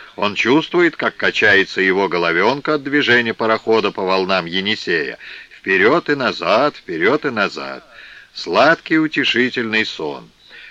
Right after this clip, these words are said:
Но если бы Демка не спал так крепко, он бы увидел, как в каких-то тридцати шагах от него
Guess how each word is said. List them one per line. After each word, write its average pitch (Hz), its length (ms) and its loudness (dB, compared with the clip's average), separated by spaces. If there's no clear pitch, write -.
Но 101 140 0
если 175 340 6
бы 165 140 4
Демка 160 420 2
не 156 160 -2
спал 143 400 2
так 127 240 -2
крепко, 151 600 2
он 139 320 0
бы 147 100 0
увидел, 120 800 2
как 120 240 2
в - 100 -12
каких-то 170 560 0
тридцати 151 640 2
шагах 131 540 2
от 120 200 -6
него 101 520 2